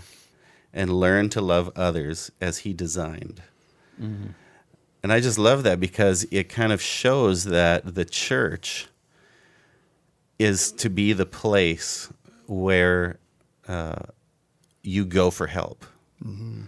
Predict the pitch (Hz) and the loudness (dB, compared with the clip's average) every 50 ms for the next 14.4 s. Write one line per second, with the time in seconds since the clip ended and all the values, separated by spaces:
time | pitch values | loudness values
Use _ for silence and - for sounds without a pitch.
0 | - _ _ - - 90 85 80 78 78 - - 95 95 85 82 - 87 87 90 | -18 _ _ -4 -2 0 2 2 2 0 0 -2 0 0 0 0 -2 -4 -2 -2
1 | 85 85 - - 92 90 90 85 85 87 90 85 85 90 87 82 85 78 - - | -2 -2 -2 -4 -4 -2 -2 0 0 0 -2 -2 -2 -4 -4 -2 -4 -4 -6 -6
2 | 98 87 - 92 90 85 85 82 82 - - 82 78 - - - 95 76 85 92 | -10 -8 -6 -6 -4 -2 -2 -2 -2 -4 -8 -12 -10 -8 -4 0 0 0 0 -2
3 | 104 98 80 80 - - - 104 95 90 - - 92 85 82 90 85 78 80 78 | -4 -6 -8 -8 -10 -8 -6 -6 -6 -6 -6 -8 -8 -8 -6 -4 -4 -4 -4 -4
4 | 80 78 78 80 _ _ _ _ _ _ _ _ - 92 90 82 73 - - 104 | -6 -6 -8 -10 _ _ _ _ _ _ _ _ -6 -4 -4 -4 -4 -6 -6 -6
5 | 92 - - - _ _ - 98 - - 123 104 104 98 85 82 82 98 87 82 | -6 -6 -10 -18 _ _ -20 -12 -8 -6 -6 -4 -4 -4 -4 -4 0 0 0 0
6 | 85 - - - - - - 104 - _ _ _ _ _ _ _ _ _ _ _ | 0 -4 -12 -12 -14 -14 -14 -16 -18 _ _ _ _ _ _ _ _ _ _ _
7 | _ _ _ _ _ _ _ - - 90 92 90 - - 113 - - 104 98 90 | _ _ _ _ _ _ _ -6 -2 -2 -2 -2 -2 -4 -6 -4 -2 0 2 2
8 | 87 80 85 85 85 82 _ _ _ _ - - - - - - 104 76 - - | 4 2 2 0 -2 -6 _ _ _ _ -10 -6 -4 -2 0 0 -2 -2 -4 -6
9 | - 107 92 98 95 90 80 - - - 110 107 92 85 85 85 82 87 85 92 | -6 -4 -2 0 0 0 -2 -2 -4 -4 -2 -2 -2 -2 -4 -6 -8 -4 -2 0
10 | 101 104 101 - - - 110 95 90 92 90 - 101 95 - 90 - - 101 95 | 0 0 0 -2 -6 -8 -6 -6 -6 -8 -10 -10 -12 -10 -10 -10 -10 -10 -8 -8
11 | 95 90 - - 110 117 120 104 92 90 82 85 73 85 90 87 85 - - 104 | -8 -8 -6 -4 -2 -2 -2 -2 -2 -2 -2 -2 -2 -2 -2 -2 -2 -4 -6 -4
12 | 90 92 90 95 101 92 101 87 90 82 - 85 92 98 98 104 - - - 80 | -4 -2 -2 -2 -2 -4 -4 -2 -4 -4 -4 -2 -4 -2 -2 -4 -6 -10 -12 -12
13 | 78 - 92 - - 95 85 82 90 - _ - - - - - - - - - | -12 -12 -10 -6 -4 -4 -4 -4 -8 -12 _ -20 -20 -20 -20 -20 -20 -20 -18 -8
14 | - - 101 95 90 90 90 95 | -4 0 2 2 4 2 0 -2